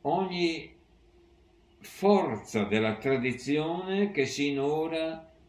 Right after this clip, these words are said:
intende servirsi della tecnica. Della tecnica intende servirsi il capitalismo innanzitutto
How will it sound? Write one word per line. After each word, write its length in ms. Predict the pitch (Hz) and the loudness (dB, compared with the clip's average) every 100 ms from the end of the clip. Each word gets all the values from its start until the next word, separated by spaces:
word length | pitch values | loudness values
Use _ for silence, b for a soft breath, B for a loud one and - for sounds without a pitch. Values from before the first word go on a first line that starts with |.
| - | -6
intende 800 | 131 131 127 131 120 117 123 143 | -4 -4 0 2 2 0 0 0
servirsi 800 | 147 147 123 101 92 - 117 104 | 2 2 2 0 -2 -4 -4 -4
della 320 | 87 85 90 | -4 -4 -6
tecnica. 800 | 87 82 71 71 76 76 85 - - 82 - - - - - | -10 -10 -10 -10 -14 -16 -18 -18 -18 -20 -20 -20 -20 -20 -8
Della 260 | 104 95 | -4 -4
tecnica 420 | 101 113 113 104 | 0 0 0 0
intende 360 | 104 101 101 101 | -2 0 -2 -2
servirsi 600 | 101 104 92 101 101 107 | 0 -2 0 0 0 -2
il 120 | 101 | -2
capitalismo 880 | 101 95 98 95 90 131 170 160 165 | -2 -4 -4 -4 0 4 4 4 -2
innanzitutto 840 | 156 151 147 143 139 143 139 - | -2 -4 -4 -6 -4 -6 -6 -14